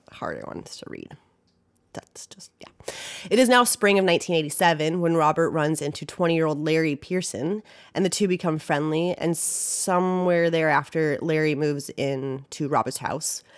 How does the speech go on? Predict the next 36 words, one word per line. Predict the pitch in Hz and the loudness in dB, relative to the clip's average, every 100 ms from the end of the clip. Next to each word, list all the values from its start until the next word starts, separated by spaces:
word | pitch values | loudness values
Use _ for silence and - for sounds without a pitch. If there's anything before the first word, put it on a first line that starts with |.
| - - | -20 -4
where | 156 170 | 2 4
he | 190 185 170 | 4 2 0
kinda | - 214 | 2 4
does | 214 185 - | 4 2 0
chores | - 180 165 165 165 | -4 2 4 4 2
to | - | -2
live | 147 143 143 | -2 -2 -2
there | 127 | -2
rent-free. | 123 85 - - - - _ _ _ _ _ _ _ _ _ _ _ - _ | -2 -6 -8 -12 -12 -16 _ _ _ _ _ _ _ _ _ _ _ -20 _
Robert | 185 214 285 - | 4 4 4 2
claims | - 180 175 175 | 2 4 6 4
that | - | 2
he | 180 | 4
had | 165 | 4
no | 156 147 | 6 4
intent | 143 156 147 - | 2 0 -2 -2
of | |
capturing | - 156 - 160 160 | -2 -4 -2 -2 0
Larry, | 151 143 160 | 0 0 0
but | 170 160 143 - - - _ - | 0 0 0 -4 -20 -20 _ 2
all | 170 170 | 4 6
that | 156 - | 4 2
changed | 151 - 143 | -2 -6 -6
on | - | -8
June | 139 123 123 | -6 -8 -8
twenty-third, | - - - 78 - | -8 -10 -8 -8 -8
of | 156 | -12
course, | - - - - | -12 -10 -10 -12
duh. | - - - - - - - | -10 -10 -12 -18 -20 -20 -10
The | - | -2
two | 233 214 | 4 8
watched | 180 - | 6 4
the | 185 | 2
movie | 175 160 151 | 4 4 0
Creepshow | - 175 - - 156 143 | -2 -4 -4 -4 -4 -4
Two | - 143 185 | -6 -6 -6